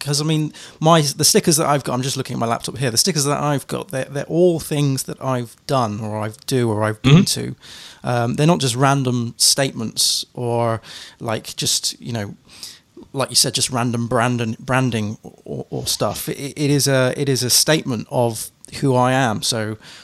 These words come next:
Speaker 1: I've got a sticker of JavaScript, Docker, uh, Symfony, Flask, all of those things. And that
Speaker 2: Mm-hmm.
Speaker 1: is kind of my, almost my advertising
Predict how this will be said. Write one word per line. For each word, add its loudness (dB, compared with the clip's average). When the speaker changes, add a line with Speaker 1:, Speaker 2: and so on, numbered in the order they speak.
Speaker 1:
I've -4
got -4
a -2
sticker -4
of -6
JavaScript, 0
Docker, -2
uh, -6
Symfony, 4
Flask, 2
all 2
of 0
those 0
things. 2
And -2
that 6
Speaker 2:
Mm-hmm. 10
Speaker 1:
is 4
kind -2
of -6
my, 0
almost 2
my 0
advertising -2